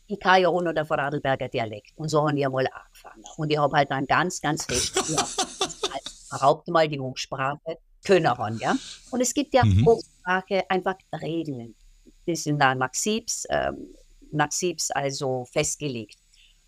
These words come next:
Speaker 1: Und
Speaker 2: Mhm.
Speaker 1: wenn ich heute, so wie heute, diese junge Klientin, die muss keine Hochsprache sprechen, weil
Speaker 2: Mhm.
Speaker 1: es geht nicht um Bühne oder Hochdeutsch. Die spricht in ihrer Art und Weise.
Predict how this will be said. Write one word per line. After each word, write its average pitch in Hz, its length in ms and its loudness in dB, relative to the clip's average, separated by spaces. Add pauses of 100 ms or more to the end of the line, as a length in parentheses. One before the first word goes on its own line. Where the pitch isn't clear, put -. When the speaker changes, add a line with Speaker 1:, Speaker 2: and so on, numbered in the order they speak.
(180)
Speaker 1:
Und 254 260 4
Speaker 2:
Mhm. - 60 6
Speaker 1:
wenn 233 140 6
ich 220 160 2
heute, 208 180 0 (120)
so 226 180 -2
wie 190 100 2
heute, 220 280 2
diese 185 220 -4
junge 202 260 0
Klientin, 190 760 -2 (360)
die 247 120 0
muss 269 400 0
keine 262 480 2
Hochsprache - 840 -10
sprechen, - 680 -16 (260)
weil 214 300 6
Speaker 2:
Mhm. 95 140 6
Speaker 1:
es - 180 4
geht - 100 -18 (160)
nicht 311 240 -16
um 226 160 -2
Bühne 190 500 0
oder 165 300 -2
Hochdeutsch. 143 680 -2 (320)
Die 233 100 -4
spricht 269 580 -2
in 226 240 -4
ihrer 254 400 0
Art 185 280 -4
und 156 160 -8
Weise. 196 420 -2